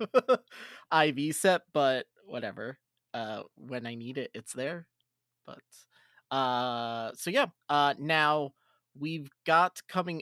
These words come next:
up on April twenty-second, uh,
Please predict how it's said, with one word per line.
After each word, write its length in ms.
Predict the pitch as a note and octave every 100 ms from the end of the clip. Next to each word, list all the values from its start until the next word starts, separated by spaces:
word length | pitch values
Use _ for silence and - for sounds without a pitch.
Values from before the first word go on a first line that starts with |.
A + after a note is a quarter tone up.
| -
up 200 | C#3+ - _ -
on 540 | C3 B2+ B2+ B2 A#2+ - -
April 400 | C3 B2+ D3 C#3
twenty-second, 1200 | - F3+ C3+ A#2+ - - - - C3 - A2 G2 A#2 - - _ _ _ _ _ _ _ _ _ B2+
uh, 560 | A#2 A2 G#2 G#2 G2